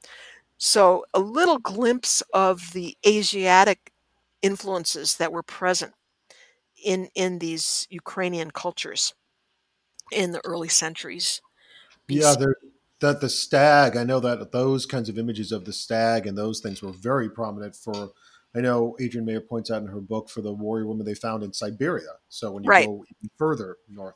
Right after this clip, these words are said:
Speaker 1: And, and the deer stones that are scattered all the way through Mongolia and different places. I, I'm seeing there's quite, I'm just looking through my, my archives folders here, and there's numerous images from Kul Oba and other sites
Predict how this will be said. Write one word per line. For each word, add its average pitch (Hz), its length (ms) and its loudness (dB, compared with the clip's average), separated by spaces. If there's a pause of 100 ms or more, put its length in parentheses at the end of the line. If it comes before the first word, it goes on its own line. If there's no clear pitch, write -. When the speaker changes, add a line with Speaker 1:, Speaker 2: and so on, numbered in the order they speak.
(120)
Speaker 1:
And, 214 200 10
and 233 180 10
the 208 80 2
deer 214 320 0
stones 156 540 0
that 180 100 -2
are 175 80 0
scattered 170 500 4
all 180 200 8
the 185 60 -2
way 170 200 2
through 180 260 -4
Mongolia 160 880 -2
and 160 80 -16
different - 320 -8
places. - 560 -6 (680)
I, 202 160 10
I'm 220 160 6
seeing 269 260 4
there's 202 160 0
quite, 226 260 4
I'm 202 140 -2
just 226 180 -4
looking 196 240 -8
through 185 180 -10
my, 160 240 0
my 156 180 -4
archives 170 540 0
folders 170 460 -6
here, 170 200 -4
and 165 120 -4
there's 160 220 -6
numerous 196 600 -4
images 170 440 -6
from 160 200 -10
Kul 196 380 -8
Oba 170 520 0
and 156 100 -4
other 160 200 -6
sites - 500 -2